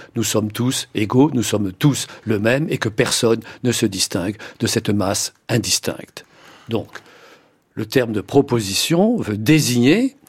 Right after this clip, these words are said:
ce geste premier de l'être humain, qui n'est pas nécessairement religieux, qui peut être politique, qui peut être associatif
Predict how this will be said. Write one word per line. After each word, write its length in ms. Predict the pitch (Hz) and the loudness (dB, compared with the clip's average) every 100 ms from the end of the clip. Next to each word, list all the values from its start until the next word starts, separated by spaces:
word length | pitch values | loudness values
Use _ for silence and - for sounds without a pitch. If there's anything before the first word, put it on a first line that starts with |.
| - - | -20 -10
ce 220 | - 139 | 0 0
geste 400 | 117 135 - 107 | 4 2 2 -6
premier 720 | - 131 160 156 147 127 101 _ _ _ _ | -4 2 4 6 4 2 -4 _ _ _ _
de 100 | 101 | -4
l'être 300 | 104 104 - | 0 0 -2
humain, 300 | 101 123 302 285 - - | -4 -2 -2 -6 -12 -10
qui 140 | - 127 | 0 2
n'est 100 | 127 | 4
pas 220 | 123 110 | 2 0
nécessairement 760 | 104 - 107 98 104 101 85 - _ - | -2 -4 -2 0 2 0 0 -12 _ -16
religieux, 720 | 90 90 90 92 175 294 - - - - | -8 -6 -4 2 4 4 0 -10 -20 -8
qui 120 | - | -2
peut 120 | 117 | 0
être 280 | 117 107 - | 0 -2 -6
politique, 720 | - 113 98 - 165 262 311 - - | -4 -4 -4 -4 0 2 2 -4 -14
qui 100 | - | -8
peut 80 | 101 | -2
être 220 | 110 - - | -2 -2 -2
associatif 840 | 143 147 127 - 123 120 117 95 | 0 2 2 4 2 2 0 0